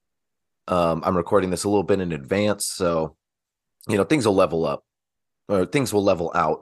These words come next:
before too long, and we'll get some great guests back on the show. But hey, nothing wrong with a solo episode, right? One last thing. This is important.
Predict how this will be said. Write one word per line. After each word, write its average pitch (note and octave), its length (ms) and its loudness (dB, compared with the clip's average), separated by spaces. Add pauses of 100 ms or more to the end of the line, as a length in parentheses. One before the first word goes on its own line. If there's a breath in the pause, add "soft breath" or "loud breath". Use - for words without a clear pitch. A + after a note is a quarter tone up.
(160)
before E2+ 340 -2
too D#2 280 -4
long, A1+ 320 -8 (420 loud breath)
and G2 100 -2
we'll F#2 120 0
get G2 180 0
some F2 160 -4
great G#2+ 240 2
guests G2 240 2
back F2+ 300 2
on F#2 100 -2
the F2 100 -4
show. F#2 320 0
But G2 220 4
hey, A2 300 0
nothing G2+ 260 0
wrong G2+ 200 2
with F#2+ 120 -2
a F2+ 60 -4
solo F2+ 400 0
episode, E2+ 500 0
right? F#2 200 2 (2250)
One A#2 240 4
last A#2 300 4
thing. E2 320 0 (2750)
This G#2+ 140 2
is A2 120 -2
important. G#2 580 0